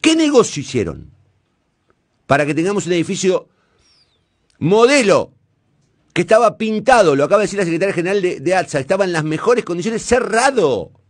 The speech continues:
Cerrado en el, en plena pandemia. ¿Entienden de lo que hablamos?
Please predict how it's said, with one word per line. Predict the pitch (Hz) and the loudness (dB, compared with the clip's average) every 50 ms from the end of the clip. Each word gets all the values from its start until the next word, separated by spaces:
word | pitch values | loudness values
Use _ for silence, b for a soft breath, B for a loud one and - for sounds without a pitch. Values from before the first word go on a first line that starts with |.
| _ _ _ _ _ _ _ _ _ _ _ _ _ | _ _ _ _ _ _ _ _ _ _ _ _ _
Cerrado | - - - 240 233 208 226 254 269 262 226 | -4 0 0 2 2 2 2 2 4 4 2
en | 208 190 | 2 0
el, | 180 180 175 170 | -2 -2 -2 -4
en | - 170 175 160 | -4 -6 -6 -4
plena | 165 - 247 294 294 262 220 | -4 -2 -2 0 0 0 0
pandemia. | - 196 185 180 180 214 262 240 196 156 123 98 90 82 - - _ _ _ _ _ _ _ _ _ _ _ _ _ _ _ _ _ _ _ _ 170 _ _ _ _ _ _ _ _ _ _ _ _ _ _ _ _ _ _ _ _ _ _ _ _ _ _ _ _ | 0 -2 -2 -2 -2 -2 -2 -2 -2 -4 -4 -6 -8 -10 -12 -16 _ _ _ _ _ _ _ _ _ _ _ _ _ _ _ _ _ _ _ _ _ _ _ _ _ _ _ _ _ _ _ _ _ _ _ _ _ _ _ _ _ _ _ _ _ _ _ _ _
¿Entienden | - 156 180 190 - 349 370 349 285 160 107 78 - - _ _ _ _ _ _ _ _ _ _ _ _ _ _ _ _ _ _ _ _ _ _ _ | -2 -2 -2 2 4 4 4 4 2 -2 -4 -6 -10 -18 _ _ _ _ _ _ _ _ _ _ _ _ _ _ _ _ _ _ _ _ _ _ _
de | - 127 | -4 -2
lo | 151 | 0
que | 139 165 | 0 0
hablamos? | 214 277 302 302 220 - - | 0 0 0 -2 -4 -6 -8